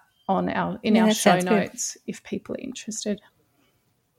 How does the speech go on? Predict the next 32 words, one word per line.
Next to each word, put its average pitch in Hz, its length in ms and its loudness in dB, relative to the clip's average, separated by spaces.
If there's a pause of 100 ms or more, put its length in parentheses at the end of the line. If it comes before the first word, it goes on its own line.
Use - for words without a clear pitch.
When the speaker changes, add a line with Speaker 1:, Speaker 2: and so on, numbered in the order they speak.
(540)
Speaker 2:
Um, 214 280 10
on 254 180 12
the 311 120 10
whole 214 340 10
earring 185 520 8
getting 165 260 6
separ-, 170 340 4
earrings 170 360 4
getting 165 200 6
separated 160 520 6
things, 156 220 2
if 190 100 2
you've 208 120 6
got - 180 6
studs - 600 4 (400)
and 190 240 8
you've 190 180 4
got - 240 6
the 190 80 10
butterfly 165 1120 4
kind 156 280 4
of 156 120 -2
clips - 300 0
on 165 80 6
the 147 80 4
back - 240 4
of 151 120 2
them, 151 220 4
not - 260 6
the 165 60 4
cone-shaped - 640 4
ones, 147 320 0